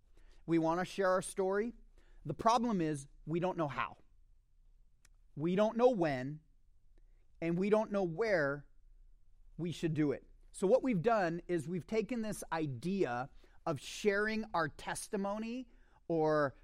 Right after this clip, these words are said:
talking about Jesus, and we've made it like it's an assignment, or we've made it something that is incredibly complicated,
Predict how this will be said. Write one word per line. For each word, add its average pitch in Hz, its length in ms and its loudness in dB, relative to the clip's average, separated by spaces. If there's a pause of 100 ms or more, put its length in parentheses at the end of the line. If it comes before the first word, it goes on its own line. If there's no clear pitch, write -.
(140)
talking 208 460 0
about 170 340 0
Jesus, 202 720 0
and 175 160 0
we've 165 180 0
made 196 300 2
it 233 160 2
like 170 240 0
it's 185 200 -2
an 175 120 -2
assignment, 208 960 -4 (580)
or 196 140 8
we've 180 220 4
made 196 240 2
it 220 140 -6
something 202 460 0
that 185 120 2
is 160 160 2
incredibly 190 760 -2
complicated, 214 840 -2